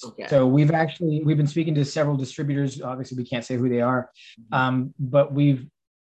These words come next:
Speaker 2: kind of been working through the process of actually getting it onto, to cer-, several platforms. Um, and so it just really depends on the, the distributor and what deals they give us.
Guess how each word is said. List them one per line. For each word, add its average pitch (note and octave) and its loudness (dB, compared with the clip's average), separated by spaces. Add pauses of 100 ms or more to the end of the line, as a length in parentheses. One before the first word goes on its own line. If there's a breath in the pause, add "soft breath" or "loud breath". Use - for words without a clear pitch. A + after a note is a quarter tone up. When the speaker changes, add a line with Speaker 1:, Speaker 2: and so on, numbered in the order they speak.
(140)
Speaker 2:
kind D#3 2
of D#3 2
been D3+ 2
working D3 2
through D3 -6
the B2+ -6
process C#3+ -4
of B2+ -6
actually C#3 -4
getting C3 -2
it C3 -2
onto, B2+ -6
to B2+ -10
cer-, C#3+ -8
several C3+ 0
platforms. C3+ -2 (540 soft breath)
Um, C#3+ 2
and D#3 2
so F3+ 2
it F3 6
just E3+ 2
really G3 6
depends D#3 0
on C3+ 0 (240)
the, C#3 -2
the B2+ -6
distributor C#3+ -2
and C3+ 0
what C3+ 0
deals C3 -2
they B2+ -6
give B2 -6
us. D3+ -2